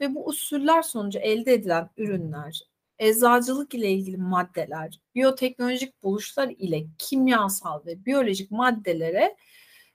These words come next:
e, faydalı model koruması sağlanamamaktadır diye. Hani ilgilenenler Sanayi Mülkiyet Kanunu açıp yüz kırk iki üçü da inceleyebilir. E, bu az önce saydığım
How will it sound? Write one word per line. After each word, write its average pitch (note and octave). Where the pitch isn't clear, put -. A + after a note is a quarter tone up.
e, A#3
faydalı D4
model G3
koruması C4
sağlanamamaktadır F3+
diye. E4
Hani C#4
ilgilenenler D4+
Sanayi D4+
Mülkiyet D4+
Kanunu D4
açıp C#4
yüz C#4+
kırk C#4+
iki -
üçü C4+
da C4
inceleyebilir. C#4
E, A#3+
bu C4+
az D#4+
önce C#4+
saydığım C#4